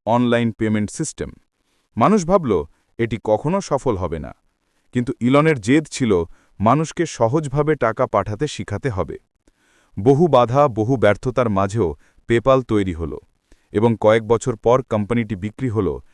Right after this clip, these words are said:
এক দশমিক পাঁচ বিলিয়ন ডলারে। সবাই আশা করল ইলন আরাম করবে, কিন্তু ইলন দুটি পাগলাটে সিদ্ধান্ত নিল। নিজের অর্থ দিয়ে রকেট বানাবে, SpaceX,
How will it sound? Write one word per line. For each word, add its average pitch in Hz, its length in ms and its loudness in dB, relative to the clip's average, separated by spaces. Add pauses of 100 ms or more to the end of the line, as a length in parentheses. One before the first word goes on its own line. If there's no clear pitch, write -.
(200)
এক 110 240 0
দশমিক 101 460 -2 (100)
পাঁচ 110 280 0
বিলিয়ন 95 420 -2
ডলারে। 73 400 -4 (800)
সবাই 190 300 4
আশা 160 260 2
করল 170 380 0
ইলন 127 260 2
আরাম 120 360 0
করবে, 82 380 -6 (580)
কিন্তু 120 280 -2
ইলন 117 380 2 (320)
দুটি 120 220 -4
পাগলাটে 139 540 2
সিদ্ধান্ত 98 480 -4
নিল। 73 280 -8 (800)
নিজের 131 320 4
অর্থ 147 360 2
দিয়ে 156 280 0
রকেট 98 340 -2
বানাবে, 143 380 0 (460)
SpaceX, 98 360 -2